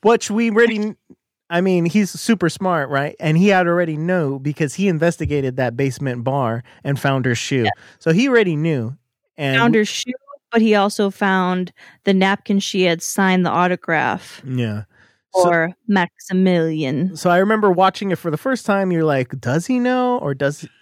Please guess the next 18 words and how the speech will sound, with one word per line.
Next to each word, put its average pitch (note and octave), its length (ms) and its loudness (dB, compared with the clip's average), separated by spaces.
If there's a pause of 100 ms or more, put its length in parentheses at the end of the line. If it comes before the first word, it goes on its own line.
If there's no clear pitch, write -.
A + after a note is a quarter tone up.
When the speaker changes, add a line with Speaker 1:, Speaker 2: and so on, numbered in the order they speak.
Speaker 1:
doesn't G3+ 240 -4
he A#3 120 -2
know? A3+ 160 0
Did D3+ 120 -2
he F3 80 -2
figure G#3+ 280 -2
it G#3 80 0
out?" G#3+ 200 0 (540)
And D#3+ 360 0 (140)
so E3+ 200 0
I D3 140 4
was E3 160 2
confused G#3 420 -2
by C#3+ 120 4
that. D3 260 0
And D3 140 -2
then D3 120 0
he, D3+ 260 0